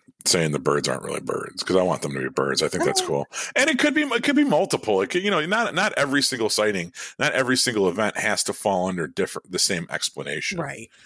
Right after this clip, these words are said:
Speaker 1: You know what I mean? One, you could have the tombstone thing could be one thing, and the Lowe family in Southern Illinois could be something different,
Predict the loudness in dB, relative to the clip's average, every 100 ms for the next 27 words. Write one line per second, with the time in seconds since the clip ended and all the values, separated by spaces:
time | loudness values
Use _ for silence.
0 | -20 -12 -2 2 2 2 2 0 -2 -4
1 | 0 2 2 2 4 4 4 4 -2 -10
2 | -4 0 2 4 2 0 0 0 0 0
3 | 0 2 0 2 0 2 2 4 2 2
4 | 0 0 0 0 0 2 2 2 2 0
5 | -2 -2 0 -2 -4 -6 -4 -8